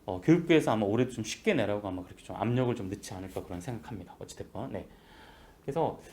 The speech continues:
일단 수능 영어 쪽은 좀 아셔야 되는 건, 자, 조금 전에 보시다시피 고난도 유형이 있다는 거, 킬러 문항 유형이 있다는 거 아셔야 되고, 빈칸 순서, 소거, 삽입 요거 이렇게 좀 기억하시면 좋겠습니다. 그래서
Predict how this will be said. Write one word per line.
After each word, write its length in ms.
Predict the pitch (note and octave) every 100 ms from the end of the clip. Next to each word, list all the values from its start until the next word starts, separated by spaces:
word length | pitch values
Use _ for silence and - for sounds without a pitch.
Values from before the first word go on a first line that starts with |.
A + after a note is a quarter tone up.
| -
일단 280 | C3+ F3+ F#3+
수능 340 | F#3+ C#4+ D4
영어 340 | C#4 B3 A#3+ A#3
쪽은 280 | F#3+ F#3+ E3+
좀 160 | D3
아셔야 260 | G#2 F#3 F#3
되는 180 | D#3+ D3+
건, 120 | C#3+
자, 220 | A2+ F#2+ -
조금 180 | E3+ F#3
전에 140 | F3+
보시다시피 540 | A#2 A#2+ - - D3 C#3+
고난도 500 | C#3+ E3+ F#3+ F#3 B2+
유형이 260 | A2+ B2
있다는 360 | F#2+ - F2+ F2
거, 200 | C3 A#2+
킬러 260 | - A#3 A3+
문항 300 | G3 F3+ C#3
유형이 180 | G#2 G2+
있다는 340 | F#2+ G2 F#2
거 80 | F2+
아셔야 240 | F2 -
되고, 440 | A2 G2 - G3 - - - - -
빈칸 340 | C#3 D3 E3
순서, 240 | D#3+ C#3+ -
소거, 180 | E3+
삽입 300 | D#3+ - - -
요거 200 | G#2+ G2
이렇게 340 | F#2 - F#2 A#2+ - -
좀 160 | - A#2+
기억하시면 440 | - A2+ C#3+ C#3+
좋겠습니다. 420 | A2 - - F#2 A2+
그래서 220 | C#3+